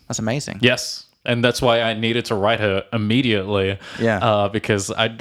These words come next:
Speaker 2: wasn't gonna miss this opportunity. There's no, like, I needed, I needed to have this. Not needed, obviously, but it was just like,
Speaker 1: Right.
Speaker 2: "This is my chance. This is my shot to get something,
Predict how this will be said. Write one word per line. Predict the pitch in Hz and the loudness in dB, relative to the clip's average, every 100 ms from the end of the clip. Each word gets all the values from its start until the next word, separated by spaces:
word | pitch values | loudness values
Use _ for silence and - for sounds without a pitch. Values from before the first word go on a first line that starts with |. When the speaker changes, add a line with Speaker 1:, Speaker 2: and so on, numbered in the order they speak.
| 127 | 0
Speaker 2:
wasn't | 139 202 247 | 2 2 0
gonna | 247 | 0
miss | 247 320 | 0 0
this | 320 233 | -2 -2
opportunity. | 247 262 359 359 113 104 98 98 | -2 2 2 2 0 0 -2 -4
There's | 156 220 233 | -2 -2 -2
no, | 247 208 247 262 302 | -4 0 2 0 -2
like, | 180 190 | 0 2
I | 185 | 2
needed, | 196 220 220 196 - | 2 0 0 0 0
I | 147 | 0
needed | 147 151 151 143 | 0 0 0 0
to | - | 2
have | 110 101 98 | 2 2 -2
this. | 95 - | -6 2
Not | 147 151 | 2 2
needed, | 127 113 107 104 | 0 0 2 0
obviously, | 98 101 95 - 95 92 | 0 0 -2 0 0 0
but | 92 104 104 | 2 0 2
it | 117 | -2
was | 107 107 101 | 0 -2 -2
just | - 101 - | -4 -4 -2
like, | 104 101 | 0 2
Speaker 1:
Right. | 101 95 | 2 -2
Speaker 2:
"This | - 151 170 | 2 2 2
is | 139 | 0
my | 135 | 0
chance. | - 113 92 90 | 2 -2 -4 -2
This | 127 117 | -2 -2
is | 120 | 0
my | 117 | 0
shot | 110 - 104 - | 0 0 -2 0
to | 107 | 0
get | 107 98 - - - | 0 0 -6 -20 -10
something, | - 98 98 | -4 -2 -2